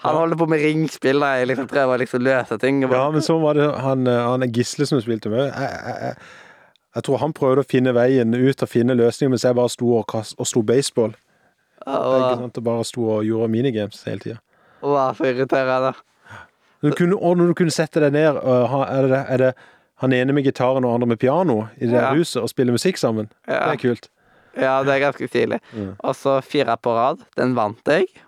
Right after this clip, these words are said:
Speaker 2: Ja.
Speaker 1: Det er liksom, det er det jeg husker, at jeg vant fire på rad. Det, men det er liksom
Speaker 2: Kult.
Speaker 1: et, et punkt, ja, nå snakker vi egentlig om, eh, It Takes Two, men jeg vil bare si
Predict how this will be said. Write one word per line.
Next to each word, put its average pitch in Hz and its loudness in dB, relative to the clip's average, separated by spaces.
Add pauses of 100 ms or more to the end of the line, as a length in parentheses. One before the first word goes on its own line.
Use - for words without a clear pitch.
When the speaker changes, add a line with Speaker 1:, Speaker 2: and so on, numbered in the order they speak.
Speaker 2:
Ja. 196 -2 (420)
Speaker 1:
Det - -2
er 139 2
liksom, 131 -2 (200)
det 147 -6
er - 0
det 131 0
jeg 123 0
husker, 131 -2
at - -6 (100)
jeg 143 0
vant 127 -2
fire 131 -4
på - -8
rad. 113 -6
Det, - -6 (520)
men 143 -4
det 147 2
er 147 0
liksom 131 -2
Speaker 2:
Kult. - -16 (240)
Speaker 1:
et, - -8
et - -4
punkt, 127 -2 (140)
ja, 120 0
nå 123 -4
snakker 127 -4
vi 113 -2
egentlig 117 -2
om, 117 -2
eh, 110 0
It - -10
Takes 113 -4
Two, - -4
men - 0
jeg 120 0
vil 117 0
bare 117 -2
si 127 -4